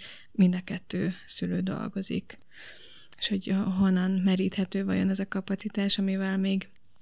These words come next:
arra is figyelünk, hogy a, a gyerek mit és hogyan néz, mivel foglalkozik, stb.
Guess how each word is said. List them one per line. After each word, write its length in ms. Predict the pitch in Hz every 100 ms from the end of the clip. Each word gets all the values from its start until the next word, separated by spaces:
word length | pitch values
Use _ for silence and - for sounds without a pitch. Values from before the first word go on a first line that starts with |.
| - - - - -
arra 300 | 180 170 180
is 160 | 185
figyelünk, 520 | - 196 190 185 185 196
hogy 200 | 196 196
a, 180 | 190
a 80 | 185
gyerek 360 | 185 190 202 -
mit 220 | 202 196
és 120 | 208
hogyan 300 | - 196 190
néz, 160 | 190 190
mivel 300 | 196 196 196
foglalkozik, 720 | - 196 190 190 202 196 196
stb. 540 | - 202 214 208 208